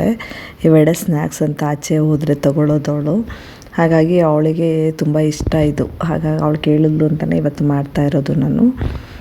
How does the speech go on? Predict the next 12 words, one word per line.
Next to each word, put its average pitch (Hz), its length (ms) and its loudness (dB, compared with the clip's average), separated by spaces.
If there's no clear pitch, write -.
ಮತ್ತು 175 220 0
ಇದೆಲ್ಲ 170 220 4
ಆಗಿ 165 340 0
ಚೆನ್ನಾಗಿ 160 420 -2
ಮಿಕ್ಸ್ 156 340 -4
ಆದಮೇಲೆ 151 520 0
ಕಡಲೆಪುರಿ 151 640 0
ಹಾಕ್ಕೊಂಡು 151 480 0
ಒಂದೆರಡು 151 360 0
ಸಲ 156 180 -2
ಮಿಕ್ಸ್ 151 340 -2
ಮಾಡ್ಕೊಳ್ಳಿ. 156 760 2